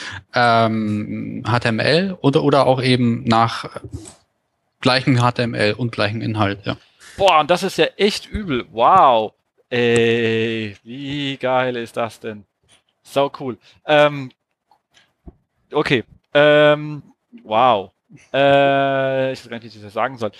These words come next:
Speaker 2: Also, du hast ein, äh, sehr lustiges,
Speaker 1: <laughs>
Speaker 2: du hast ein sehr, äh, du hast, ja, ein sehr lustiges kleines Problem auf deiner Seite. Zum einen hast du auf dieser Baby- und Kleinkindholz-Spielzeug H T M L wie bei allen Seiten,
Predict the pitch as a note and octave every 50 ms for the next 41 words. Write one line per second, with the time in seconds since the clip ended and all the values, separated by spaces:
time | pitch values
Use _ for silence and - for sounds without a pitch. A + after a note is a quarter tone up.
0 | - _ - - C#3 D3 D3 A#2 A2+ - _ - - _ - D#3 C#3+ F#3 G3+ -
1 | - - - F3 E3+ E3 E3 E3 D3+ D#3 C3+ C#3+ D#3+ C3 - - D#3 - - D#3+
2 | - - - - _ _ _ _ - D3 D3+ D3+ - E3+ D#3+ C#3 C#3+ D3 D3+ D3
3 | C#3 C3 A#2+ A#2 G#2+ - - - - C#3 C#3 B2 C#3+ - - - _ - - -
4 | C#3+ C#3 C#3 C3+ C3 A#2+ C3+ C#3 C#3 C#3+ - - C#3 B2+ C3 - - B2 A#2+ B2
5 | - - A#2+ - - A#2+ B2+ B2 A2+ - - G#2+ G#2+ G#2+ G#2 - G2 G2+ G#2 G#2+
6 | - - G2+ - - C#3 D#3+ F3+ F#3+ A3 A3 - - - - - - - - -
7 | - E3 E3+ - - - F3+ F3 E3+ D3 D3+ D#3 D3 - - - E3 D#3+ D3+ D#3
8 | D3+ D3 C3+ - - D#3 E3+ F#3 E3+ D3 C#3 C3 - C#3+ C#3 D#3 D#3+ - E3 D3
9 | - - D3 D3+ D3+ - - - D#3+ E3 - - C#3+ - - D3 C#3+ - C#3 C3
10 | A#2+ C3+ D#3+ D#3 C#3 C3 - - C#3+ D#3 D3+ C#3 A#2+ A2+ G#2+ A2+ A#2 - F#3 F3+